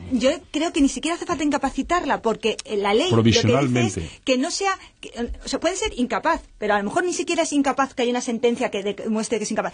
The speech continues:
Speaker 1: Pero en este momento no tiene la capacidad suficiente esa persona, que eso lo
Speaker 2: Sí.
Speaker 1: contempla la ley, no tiene la capacidad suficiente para regirse temporalmente al menos. A lo mejor no es necesario decretar por una sentencia una incapacitación judicial, no es necesario porque en este caso,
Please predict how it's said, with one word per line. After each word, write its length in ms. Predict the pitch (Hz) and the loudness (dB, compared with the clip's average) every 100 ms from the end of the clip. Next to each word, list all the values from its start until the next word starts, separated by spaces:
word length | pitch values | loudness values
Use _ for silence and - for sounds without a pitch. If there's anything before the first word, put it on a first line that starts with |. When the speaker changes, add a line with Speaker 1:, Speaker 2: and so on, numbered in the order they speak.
| - | -6
Speaker 1:
Pero 140 | - 214 | -2 2
en 80 | 254 | 2
este 240 | - 415 | 2 0
momento 320 | 359 294 247 247 339 - | 2 2 2 0 -4 -2
no 120 | 254 269 | 0 0
tiene 200 | 349 - | 0 2
la 160 | 226 220 | 2 2
capacidad 440 | 202 196 196 202 | -2 -4 -4 -2
suficiente 720 | 277 349 330 302 262 240 285 - _ _ _ | -2 -2 0 2 4 2 -2 -6 _ _ _
esa 180 | - 233 | -8 -4
persona, 480 | 208 240 220 214 311 _ - - | -4 -2 -2 -2 -4 _ -20 -8
que 80 | 220 | -4
eso 140 | 202 294 | 2 4
lo 40 | |
Speaker 2:
Sí. 20 | 277 | 4
Speaker 1:
contempla 420 | 202 262 294 262 | 0 -2 0 -2
la 140 | 214 | 0
ley, 160 | 311 262 | 0 0
no 120 | 294 | 0
tiene 200 | 359 339 | 0 0
la 120 | 240 | 0
capacidad 340 | 202 190 208 262 | 0 -4 -6 -6
suficiente 560 | 339 311 311 294 311 | -6 -6 -4 -2 -2
para 260 | - 226 - | 0 2 2
regirse 440 | 196 - 294 359 - - | -2 -4 -2 -2 -4 0
temporalmente 760 | 254 226 196 226 349 349 311 277 | 0 0 -2 -2 -2 -4 -4 -2
al 100 | 262 | -2
menos. 340 | 370 330 214 - - | -2 -2 -2 -6 -10
A 60 | 196 | -8
lo 60 | |
mejor 200 | 202 302 311 | -2 0 0
no 60 | |
es 60 | 302 | 0
necesario 380 | 330 285 320 311 | -2 -2 -2 0
decretar 500 | 285 240 247 311 - - _ | -2 -2 2 2 2 -6 _
por 140 | - 196 | -4 -2
una 140 | 240 | 0
sentencia 440 | 277 269 285 269 - | 2 4 2 2 4
una 160 | 247 | 4
incapacitación 640 | 254 247 226 - 170 170 226 | 4 2 -2 -8 -12 -10 -8
judicial, 520 | 285 277 269 311 302 - - | -4 -2 2 2 0 -4 -2
no 80 | 233 | 2
es 80 | 254 | 2
necesario 460 | 294 311 311 311 | 2 2 0 0
porque 160 | 247 208 | -2 -2
en 60 | 233 | -4
este 180 | 302 | -2
caso, 340 | 320 330 339 | -4 -2 -4